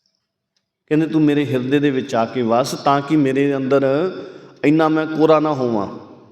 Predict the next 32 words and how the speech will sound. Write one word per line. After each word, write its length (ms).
ਮੇਰੇ 220
ਅੰਦਰ 200
ਕੋਈ 160
ਪ੍ਰੇਮ 380
ਹੋਵੇ 280
ਕਿਸੇ 280
ਲਈ, 480
ਮੇਰੇ 300
ਅੰਦਰ 200
ਜ਼ਮੀਰ 420
ਜਾਗਦੀ 500
ਰਵੇ, 460
ਮੇਰੀ 160
ਜ਼ਮੀਰ 400
ਹੀ 80
ਨਾ 120
ਮਰ 220
ਜੇ 180
ਕਿਤੇ।" 320
ਜ਼ਮੀਰ 360
ਜਗਾਉਣ 440
ਵਾਸਤੇ 500
ਹੀ 140
ਸ਼ਬਦ 420
ਹੈ। 360
ਸ਼ਬਦ 380
ਦਾ 80
ਉਹ 180
ਆਸਰਾ 380
ਲੈਣਾ 300
ਨਾ, 120
ਜਿਹੜਾ 540